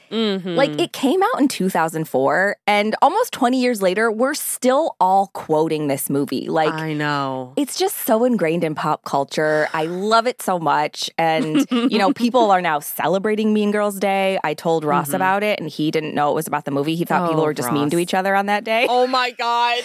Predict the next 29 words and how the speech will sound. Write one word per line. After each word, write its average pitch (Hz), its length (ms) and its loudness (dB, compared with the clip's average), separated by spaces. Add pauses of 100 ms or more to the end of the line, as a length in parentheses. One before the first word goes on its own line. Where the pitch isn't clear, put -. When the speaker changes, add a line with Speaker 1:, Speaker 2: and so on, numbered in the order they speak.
(140)
Speaker 2:
He 339 100 2
was 302 140 0
like, 302 180 -2
"That's 220 260 -2
a 294 100 2
real 185 260 0 (120)
thing?" 190 300 0
I - 60 0
was 214 100 -2
like, - 160 0 (160)
"Ross, 214 200 4 (100)
it's 220 180 -4 (220)
for 226 120 2
the 196 120 0
movie." 196 580 -2 (340)
He's 190 140 -2
like, 214 160 -2
"Oh, 247 400 4
okay." 214 340 -2
<laughs> - 60 -14 (1600)
Speaker 1:
He 349 80 4
thought 233 180 2
it 240 40 6
was 240 100 8
Speaker 2:
But 233 40 6
Speaker 1:
like 220 120 2
a 196 100 0
diluted 180 560 0
Purge 175 520 0